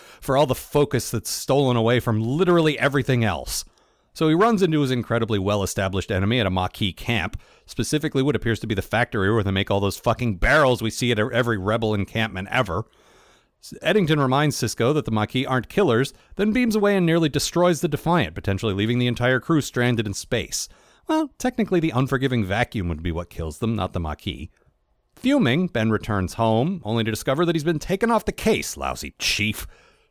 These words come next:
Turns out Starfleet thinks he's going a bit Commodore Decker, so they put some other guy on Eddington's trail. The other guy naturally fails almost immediately, and this puts Sisko back in the game.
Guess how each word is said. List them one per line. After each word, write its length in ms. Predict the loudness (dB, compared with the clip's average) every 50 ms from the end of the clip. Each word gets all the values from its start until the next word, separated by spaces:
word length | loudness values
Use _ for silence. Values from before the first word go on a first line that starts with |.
| -6 0
Turns 220 | 0 2 2 4
out 160 | 2 0 0
Starfleet 540 | -4 -6 -2 0 0 0 2 2 0 0 2
thinks 220 | 2 0 0 0
he's 180 | 0 0 -2 -2
going 520 | -4 -8 -4 0 2 4 4 4 4 2
a 40 | 2
bit 220 | 2 2 0 0 -2
Commodore 480 | -6 -4 -2 0 0 2 2 2 2
Decker, 480 | 2 0 0 -2 0 0 0 -2 -2 -2 _ _ -20 -20 -20 _ _
so 300 | -4 0 2 4 4 4
they 120 | 4 2
put 180 | 2 2 0 0
some 160 | 0 0 0
other 160 | 2 2 2
guy 200 | 2 2 2 2
on 140 | 2 2 0
Eddington's 380 | 0 -2 -2 -4 -6 -8 -8 -8
trail. 340 | -8 -8 -8 -8 -8 -10 _ _ _ _ _ -4
The 60 | 0 0
other 120 | 2 4
guy 180 | 4 4 4 4
naturally 360 | 4 2 0 0 -2 -4 -4
fails 400 | -4 -4 -2 0 2 2 2 2
almost 300 | 0 0 0 0 -2 -2
immediately, 540 | -2 0 0 0 0 0 0 2 2 4 4
and 220 | 4 2 0 -2 -4 _ _ _ -4
this 160 | -4 -4 -2
puts 260 | -2 -4 -4 -2 -2
Sisko 320 | -2 -2 -2 0 -2 -2 0
back 220 | 0 -2 -2 -2
in 60 | -2
the 80 | -2 -2
game. 300 | 0 -2 -2 -4 -6 -10